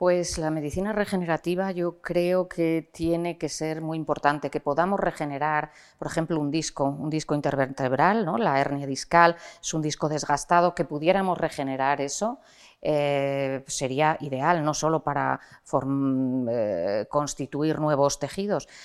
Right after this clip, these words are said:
pero también para, para las lesiones nerviosas. Yo creo que ese es un campo que, mm, tiene que también está en mucha investigación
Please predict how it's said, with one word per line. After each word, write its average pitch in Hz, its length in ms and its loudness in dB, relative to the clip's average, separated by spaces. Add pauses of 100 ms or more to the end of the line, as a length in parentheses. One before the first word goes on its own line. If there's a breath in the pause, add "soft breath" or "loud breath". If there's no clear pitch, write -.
(140)
pero 151 180 2
también 180 440 2
para, 147 380 4
para 139 500 -2
las 139 280 -4
lesiones 151 460 -6
nerviosas. 139 580 -6 (300 soft breath)
Yo 156 80 -4
creo 180 200 6
que 185 80 -2
ese 185 240 2
es 180 180 -2
un 170 100 0
campo 202 540 2
que, 131 340 -8
mm, - 960 -14
tiene 151 340 -2
que 156 140 -4
también 143 320 -4
está 160 400 -4
en 147 320 -8
mucha 147 340 -4
investigación 147 800 -6